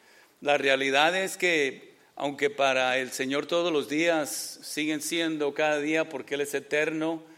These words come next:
y para Él el tiempo verdaderamente no tiene significado como lo tiene para nosotros, porque para nosotros cada día tiene gran significado. Inclusive los años, algunos decimos que tenemos años buenos y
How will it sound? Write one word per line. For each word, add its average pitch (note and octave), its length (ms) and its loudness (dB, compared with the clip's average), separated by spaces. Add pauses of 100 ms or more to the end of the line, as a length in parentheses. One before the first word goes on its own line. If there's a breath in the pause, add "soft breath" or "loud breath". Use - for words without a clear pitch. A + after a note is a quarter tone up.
(400 loud breath)
y B2 680 -6 (1080)
para C#3 360 6
Él E3+ 320 4
el D3 240 -4
tiempo F#3 520 -2
verdaderamente D3+ 800 2
no E3 140 -2
tiene F3 260 -2
significado D3+ 840 0
como E3 200 0
lo D#3+ 100 4
tiene F3+ 220 2
para F3+ 240 4
nosotros, E3 580 2
porque C#3+ 240 -2
para D3 220 0
nosotros D#3+ 480 -4
cada F3 300 4
día F3+ 280 2
tiene D#3+ 260 0
gran D#3+ 300 0
significado. E3 920 0 (480 loud breath)
Inclusive D#3+ 580 0
los F3+ 240 4
años, F3+ 560 2
algunos D3 420 -2
decimos D#3 440 -4
que E3 100 -6
tenemos D3 480 -2
años E3 480 2
buenos F3+ 580 0
y C#3+ 380 -8